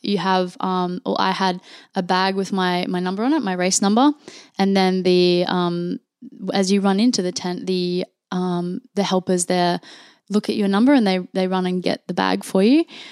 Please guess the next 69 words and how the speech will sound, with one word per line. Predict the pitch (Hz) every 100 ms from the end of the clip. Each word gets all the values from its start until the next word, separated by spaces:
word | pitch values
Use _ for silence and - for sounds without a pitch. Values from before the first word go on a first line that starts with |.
| - - _
So | - 202 196 190 190
they, | 196 196 190 190 -
um, | 190 190 190 -
they | 196
had | 190 196
the | 202
bag | 190 196 202
ready | 226
for | 220 233
me, | 233 226 226
and | 202 196 190 -
they, | 196 185
there | 185
was, | 190 190 -
like, | 190 -
three | - 202
of | 196
them, | 202 202
and | 190
they | 185
said, | 202 180
"Do |
you | 190
need | 196
help?" | 185 214 214
I |
said, | 175 190
"Yes, | 196 208
please." | - 277 285 233
And | 202
they, | 190 185
they | 190 190 180
unzipped | 196 208 196 202
my, | 196 190 190 - - - -
um, | 190 185
wetsuit | 196 - - 214
for | - 208
me, |
and | 196
underneath | - 196 190 190
I | 190
had | 185
my | 180
tri-suit | 180 180 180 - 185
on. | 180 180 185 - - -
Then | 190
they | 180
were | 185 190
helping | 202 190
me | 185
put | - -
my | 185
shoes | 180 185 175 170
on | 180 170
and | 170
asking, | 175 170 190
"Is | 180
this | 180 180
too | - 185
tight? | 175 175 180
Is |
that | 180 185
okay?" | 185 - 180
Putting | 180 190 190
my | 190
socks | - - -
on | 185
for | - 185
me, | 180 185